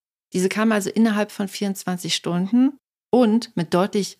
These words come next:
branchenspezifischeren Infos und einer Einschätzung, wie erfolgreich eine Klage wäre.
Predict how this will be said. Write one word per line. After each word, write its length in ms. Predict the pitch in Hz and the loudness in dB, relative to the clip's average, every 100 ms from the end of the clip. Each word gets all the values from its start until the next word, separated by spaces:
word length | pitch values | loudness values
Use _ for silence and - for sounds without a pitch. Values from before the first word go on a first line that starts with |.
| _ | _
branchenspezifischeren 1200 | 180 180 196 185 - 170 - 254 240 220 185 170 | -4 -2 0 -2 -4 -10 -6 -4 -2 -4 -4 -6
Infos 540 | - 214 254 - 254 | -4 -2 0 -2 -6
und 120 | 214 - | -6 -6
einer 320 | 180 185 - | -6 -8 -6
Einschätzung, 720 | 170 196 - 196 220 214 208 | -4 -4 -6 -8 -4 -4 -4
wie 100 | 170 | -8
erfolgreich 640 | 185 190 160 165 - 185 | -8 -8 -8 -8 -8 -8
eine 160 | 196 202 | -10 -10
Klage 480 | - 220 233 175 | -12 -8 -6 -6
wäre. 380 | 151 143 - 208 | -6 -8 -10 -14